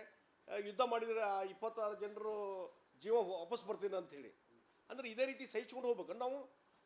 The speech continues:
ಇವತ್ತು ಈ ಇಪ್ಪತ್ತೈದು ಮಂದಿ ಮತ್ತೆ ಇದೇ, ಇದೇ ರೀತಿ ಬಿಟ್ರೆ,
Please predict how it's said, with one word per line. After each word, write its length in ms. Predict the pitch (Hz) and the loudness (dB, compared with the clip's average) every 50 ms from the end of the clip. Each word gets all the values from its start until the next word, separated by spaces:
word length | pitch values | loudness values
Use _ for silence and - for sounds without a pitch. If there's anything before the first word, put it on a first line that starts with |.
| _ _ _ - | _ _ _ -6
ಇವತ್ತು 300 | 214 226 240 233 240 240 | 0 0 0 0 0 -4
ಈ 80 | 233 | -6
ಇಪ್ಪತ್ತೈದು 440 | 226 - - 247 233 240 247 240 226 | -4 0 0 0 2 4 4 4 4
ಮಂದಿ 220 | 220 208 202 196 | 2 0 -4 -4
ಮತ್ತೆ 440 | 202 208 233 233 247 247 247 240 233 | 0 0 0 2 2 0 0 0 -4
ಇದೇ, 160 | 226 208 214 | -4 0 0
ಇದೇ 300 | 220 226 220 220 190 233 | 0 0 -2 -2 2 2
ರೀತಿ 220 | 240 240 240 - 233 | 2 2 2 -6 -8
ಬಿಟ್ರೆ, 580 | 190 180 233 - 226 208 160 135 - - _ | -10 -10 -10 -8 -4 -4 -4 -4 -6 -16 _